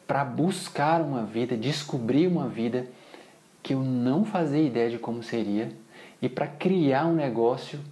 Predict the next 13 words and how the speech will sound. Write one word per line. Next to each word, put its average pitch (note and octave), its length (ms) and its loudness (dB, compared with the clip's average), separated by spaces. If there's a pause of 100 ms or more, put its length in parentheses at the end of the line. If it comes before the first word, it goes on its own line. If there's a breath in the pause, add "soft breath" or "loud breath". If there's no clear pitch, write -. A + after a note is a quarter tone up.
(400 loud breath)
que - 100 -4
eu B2 60 0
não C3 160 2
tinha C#3 480 0 (120)
a A#2+ 100 -4
menor C3 420 0
noção D3 840 -2 (260)
de A2+ 200 -4 (120)
como A#2 440 -4 (220)
começar. - 680 -6 (420 loud breath)
Mas C3 380 -4 (100)
uma G3 300 4
coisa A#2 520 -2